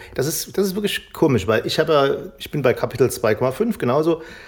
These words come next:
Ich hatte nicht einmal, ich dachte von vornherein nach der ersten Seite oder nach den ersten zwei Seiten wusste ich, das ist ein,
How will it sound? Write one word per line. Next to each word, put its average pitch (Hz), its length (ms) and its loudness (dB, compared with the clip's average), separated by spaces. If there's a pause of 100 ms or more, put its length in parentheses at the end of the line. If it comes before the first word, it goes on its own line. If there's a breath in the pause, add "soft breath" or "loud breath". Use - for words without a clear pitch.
(1300 loud breath)
Ich - 160 -2
hatte 117 240 4
nicht - 280 -4
einmal, 135 400 4
ich - 80 -10
dachte 139 360 0
von - 300 -4
vornherein 143 520 4
nach 127 140 2
der 135 140 0
ersten 160 280 0
Seite 123 300 6
oder 120 80 6
nach 117 100 2
den 123 80 2
ersten 160 220 -4
zwei 123 180 0
Seiten 117 300 2
wusste 120 240 0
ich, - 120 -4 (440 loud breath)
das 113 180 0
ist 113 100 0
ein, 104 240 0